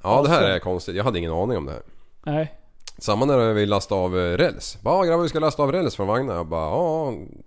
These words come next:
Speaker 1: tänkte jag köra lastmaskin liksom. Det är väl bananas. Kommer dit så bara, det är alltså fyra maskiner för att lyfta av ett räls.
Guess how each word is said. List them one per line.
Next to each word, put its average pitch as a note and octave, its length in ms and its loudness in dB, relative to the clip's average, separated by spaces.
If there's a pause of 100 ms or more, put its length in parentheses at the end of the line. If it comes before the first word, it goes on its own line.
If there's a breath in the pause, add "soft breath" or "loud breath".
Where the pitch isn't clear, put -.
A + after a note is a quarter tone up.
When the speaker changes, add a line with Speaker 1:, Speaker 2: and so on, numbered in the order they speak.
Speaker 1:
tänkte F#2 180 -10
jag G2+ 80 -12
köra A#2 120 -8
lastmaskin F#2 500 -6
liksom. E2+ 220 -8
Det A#2 60 -4
är B2+ 40 -4
väl E2 240 -8 (340)
bananas. F2 600 -6 (580 soft breath)
Kommer G#2+ 200 0
dit A#2+ 220 -2
så - 80 -12
bara, D#2+ 240 -4 (920 soft breath)
det A#2+ 120 -2
är C3+ 40 4
alltså G#2+ 120 -2
fyra G2+ 440 -2
maskiner F#2+ 460 -4
för E2+ 100 -12
att D#2+ 40 -8
lyfta D#2 200 -8
av D#2+ 140 -6 (120)
ett F#2 260 -8
räls. - 420 -10